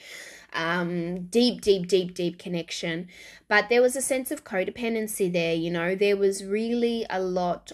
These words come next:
of me just kind of, um, not feeling that I could do it on my own, not feeling I could get it on my own and do out and get out and do things. It's like that person had become my crutch,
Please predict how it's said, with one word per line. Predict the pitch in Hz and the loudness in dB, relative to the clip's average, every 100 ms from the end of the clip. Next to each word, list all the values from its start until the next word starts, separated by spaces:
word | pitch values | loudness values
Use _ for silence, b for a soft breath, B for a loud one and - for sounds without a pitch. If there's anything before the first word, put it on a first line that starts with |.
| - | -4
of | 170 170 175 | 0 0 -2
me | 185 190 240 320 277 185 190 | -4 0 2 2 0 -2 -6
just | 196 226 233 - | 0 0 0 -6
kind | - 208 202 202 | -4 0 2 2
of, | 196 196 - B B B B | 0 -2 -18 B B B B
um, | 202 202 202 202 | -2 0 0 0
not | 214 285 | 0 -2
feeling | - 254 269 269 | -4 -2 0 2
that | 247 | 2
I | 233 | 2
could | 220 220 | 2 -2
do | 214 226 | 2 4
it | 220 | 4
on | 202 | 0
my | 202 196 | -2 -2
own, | 190 196 | 0 -2
not | 202 208 | -2 -6
feeling | - 214 | -4 -2
I | 202 | -2
could | 208 202 | -4 -2
get | 202 | 0
it | 190 | 2
on | 190 190 | 0 0
my | 190 | -2
own | 190 190 190 | 0 0 0
and | 185 185 | -2 2
do | 208 | 2
out | 202 190 | 4 0
and | 202 | -2
get | 214 | 0
out | 208 190 | 0 0
and | 196 | -2
do | 196 220 | -2 -2
things. | 226 202 190 | -2 -6 -6
It's | 180 180 | -8 -4
like | 190 185 | -6 -4
that | 240 240 | -6 -8
person | - 240 240 226 | -6 -6 -2 -2
had | 214 | -2
become | 208 - 202 | -6 -8 -6
my | 196 | -4
crutch, | 180 - 254 240 - - - | -6 -2 0 0 -2 -10 -10